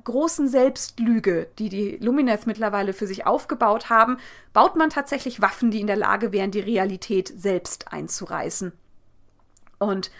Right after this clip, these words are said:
die man ja maximal einsetzen möchte, sollte das Chaos die eigene Zivilisation bedrohen. Das,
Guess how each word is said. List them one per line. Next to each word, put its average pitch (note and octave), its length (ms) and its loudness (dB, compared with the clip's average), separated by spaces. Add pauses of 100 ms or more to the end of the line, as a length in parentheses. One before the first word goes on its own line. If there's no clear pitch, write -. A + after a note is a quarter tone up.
(1300)
die C4 80 6
man A#3+ 240 8
ja A3+ 320 0
maximal A3+ 680 2
einsetzen A3 680 0
möchte, G#3 280 -4
sollte G3+ 340 2
das - 200 -6
Chaos F#3+ 480 4
die - 140 -2
eigene F#3 400 -2
Zivilisation F3 880 -6
bedrohen. E3+ 440 -4
Das, - 180 -10